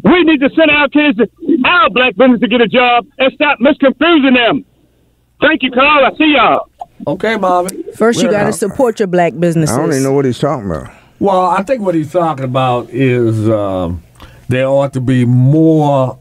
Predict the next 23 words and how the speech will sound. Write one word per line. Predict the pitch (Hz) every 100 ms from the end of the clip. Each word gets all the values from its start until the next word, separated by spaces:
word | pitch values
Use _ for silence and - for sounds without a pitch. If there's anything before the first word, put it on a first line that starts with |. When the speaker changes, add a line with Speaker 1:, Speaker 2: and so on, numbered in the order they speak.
| _
Speaker 2:
um, | 113 107 90 76 69 71 90 - - - _ -
I | 92
guess, | 101 123 - - _ - - - _
small | - - 156 147 139
business | 135 131 123 110 - _
black | 107 120 135 117 120
entrepreneurs | 123 117 120 107 110 120 139 120 110 107 98 - _ _ -
that | 101 127 110 -
put | 156 156
these | 120 107
young | 113 117 110
people, | 131 117 120 107 101 -
uh, | 110 98 92 80
and | 80 80 95
hire | 117 135 113
more | 104 113 107
of |
these | 101 104
black | 90 120 110 110
young | 107 98
people | 90 107 101 98
out | 98 98
there | 101 90